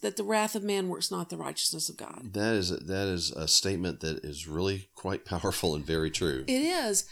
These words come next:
Speaker 1: But if
Speaker 2: Mm-hmm.
Speaker 1: we, uh, especially as they approach the late teens, if we show them the brotherly, sisterly respect
Speaker 2: Mm-hmm.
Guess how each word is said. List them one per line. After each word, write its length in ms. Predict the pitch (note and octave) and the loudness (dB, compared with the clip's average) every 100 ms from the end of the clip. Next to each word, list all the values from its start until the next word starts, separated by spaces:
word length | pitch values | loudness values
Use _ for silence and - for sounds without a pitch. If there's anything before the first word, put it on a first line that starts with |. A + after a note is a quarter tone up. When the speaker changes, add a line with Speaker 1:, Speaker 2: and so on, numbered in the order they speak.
| - - - D4+ | -10 -16 -4 2
Speaker 1:
But 420 | D4+ D4 G#3 - | 4 4 2 2
if 140 | B3 E3 | 0 0
Speaker 2:
Mm-hmm. 80 | C4 | 2
Speaker 1:
we, 720 | D#4 E4 E4+ E4 D4+ - - _ B3+ | 4 6 6 4 2 -2 -8 _ 0
uh, 220 | B3+ - | 0 0
especially 500 | B3+ - C#4+ C#4+ E4 | 2 2 4 4 4
as 60 | D4+ | 4
they 100 | C4 | 2
approach 340 | - A#3+ - | 0 -2 0
the 80 | A3+ | 0
late 220 | G#3 G3 | 0 0
teens, 380 | - G3+ G3 G3 | 0 0 -2 0
if 200 | G3+ - | -2 -2
we 400 | A#3+ A#3+ A#3+ A#3 - - - - | -2 0 -2 -4 -10 -14 -16 -4
show 440 | - - B3 C4 | 2 4 4 2
them 540 | A#3+ A3 G#3 G3+ G3+ - _ _ _ | 2 0 0 0 -4 -8 _ _ _
the 460 | G#3+ G#3 F#3+ F#3+ - _ | 2 4 4 4 -4 _
brotherly, 560 | G#3 A#3+ A#3+ A#3+ A3 G3+ | 0 2 4 4 4 6
sisterly 520 | - C4+ - C4+ G#3+ | 6 6 4 4 2
respect 760 | F#3+ F#3 - F#3+ F3+ F#3 - - | 4 4 4 2 0 -2 -6 -2
Speaker 2:
Mm-hmm. 300 | G2 E2 | 2 2